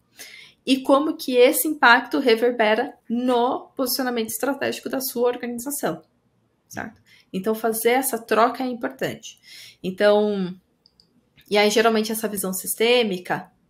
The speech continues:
eu parto, eu, eu chamo isso, né, de quando a gente tem essa visão sistêmica, eu chamo isso de estratégia. Se eu não tenho essa visão estratégica, é, se eu não tenho essa visão sistêmica, provavelmente o que eu tenho é um objetivo,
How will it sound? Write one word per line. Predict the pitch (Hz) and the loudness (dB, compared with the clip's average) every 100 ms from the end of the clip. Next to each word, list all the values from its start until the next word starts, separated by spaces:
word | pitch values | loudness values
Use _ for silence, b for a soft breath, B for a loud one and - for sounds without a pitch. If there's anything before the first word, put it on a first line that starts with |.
| - | -4
eu | 196 | 0
parto, | 208 190 196 220 | 4 4 2 -2
eu, | 220 220 208 - 185 - | 2 2 0 -2 -4 -2
eu | 185 | -2
chamo | 190 - 226 233 | 0 0 2 0
isso, | 208 262 - 220 | 0 0 -2 -2
né, | 196 | -4
de | 196 - | -6 -6
quando | 214 | -4
a | 240 | -4
gente | 208 - | -6 -6
tem | |
essa | 202 196 | -6 -6
visão | 190 180 | -8 -8
sistêmica, | - - 214 220 | -8 -6 -4 -2
eu | |
chamo | 220 220 220 | -2 0 0
isso | 214 277 - 302 | 0 -2 -4 -6
de | 294 | -8
estratégia. | 285 302 294 262 160 - - b b b b b - | -8 -6 -6 -4 -4 -6 -18 b b b b b -6
Se | - | -2
eu | 233 | 0
não | 285 | 0
tenho | 285 220 | 0 0
essa | 220 | 0
visão | 202 196 190 | -6 -8 -8
estratégica, | 190 - - - 214 220 214 - - _ _ _ _ | -10 -12 -12 -2 2 2 0 -8 -16 _ _ _ _
é, | - 190 | -2 -2
se | 196 | -2
eu | |
não | 208 | -6
tenho | 208 | -4
essa | 196 190 | -4 -6
visão | 185 170 | -10 -12
sistêmica, | - - 214 220 214 190 | -10 -4 -2 -2 -6 -8
provavelmente | - 240 269 247 247 | 0 2 2 0 -2
o | 262 | -2
que | 233 | -2
eu | |
tenho | 226 220 247 | 0 0 0
é | 247 | 0
um | 262 | 0
objetivo, | 269 277 269 285 277 202 196 | 0 0 -4 -2 -2 -2 -6